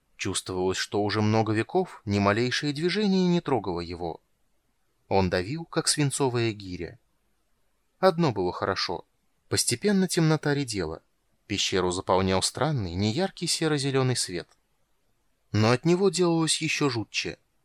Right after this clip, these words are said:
Он превращал лица в зеленоватые маски покойников. Тариль погасила ненужный теперь факел, и словно новая тяжесть навалилась на них.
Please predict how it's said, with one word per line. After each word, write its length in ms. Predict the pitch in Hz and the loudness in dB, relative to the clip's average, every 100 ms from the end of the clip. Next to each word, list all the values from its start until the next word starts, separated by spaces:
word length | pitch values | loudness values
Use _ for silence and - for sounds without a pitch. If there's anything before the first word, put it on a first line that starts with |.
| _ - | _ 0
Он 200 | 98 92 | 0 2
превращал 580 | 98 92 87 - 92 | 0 2 0 0 0
лица 480 | 101 160 - 87 85 - | -2 -2 -4 -4 -10 -8
в 60 | |
зеленоватые 640 | 92 101 101 107 117 131 143 | -2 0 2 0 0 0 0
маски 300 | 180 - - | 0 -2 -4
покойников. 800 | 156 - 123 95 85 - - _ _ _ _ _ _ _ _ _ _ _ _ _ - | -6 -4 -4 -4 -6 -10 -18 _ _ _ _ _ _ _ _ _ _ _ _ _ 0
Тариль 320 | 95 95 92 | 0 0 -4
погасила 580 | 98 95 95 - 98 98 | -4 -2 -2 -2 0 0
ненужный 460 | 101 110 104 110 | 2 0 0 -2
теперь 300 | - - 127 | -4 -4 -4
факел, 500 | - 202 - 92 - _ _ _ | -2 -6 -6 -10 -10 _ _ _
и 80 | - | 0
словно 380 | - 196 180 175 | 4 4 6 4
новая 360 | 170 156 156 | 4 2 0
тяжесть 400 | - 131 98 - | -2 -2 -2 -2
навалилась 560 | 95 90 87 85 85 - | -4 -2 -4 -4 -4 -4
на 120 | 95 | -4
них. 360 | 87 82 - | -6 -8 -16